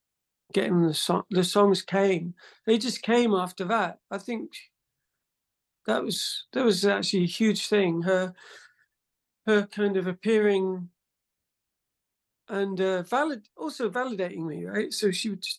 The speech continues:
you know, she would appear, and I thought, I kind of at first thought she'd sent me the message by mistake, you know, on social media,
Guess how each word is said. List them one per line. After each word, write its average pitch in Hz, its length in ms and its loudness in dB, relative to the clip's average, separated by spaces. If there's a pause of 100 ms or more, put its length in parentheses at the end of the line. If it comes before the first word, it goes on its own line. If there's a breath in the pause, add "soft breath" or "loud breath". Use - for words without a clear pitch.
(220)
you 240 160 2
know, 170 100 4
she 185 160 2
would 214 100 4
appear, 190 400 6
and 180 100 6
I 185 80 4
thought, 180 340 2 (1700)
I 190 40 2
kind 294 300 6
of 208 120 4
at 196 160 2
first 247 340 2
thought 220 200 -2
she'd 208 180 -6
sent 208 260 -2
me 208 120 2
the 202 100 2
message 202 420 -4
by 190 140 -2
mistake, 180 680 -6
you 165 80 -4
know, 175 160 0
on 185 140 0
social 185 380 -4
media, 180 480 -4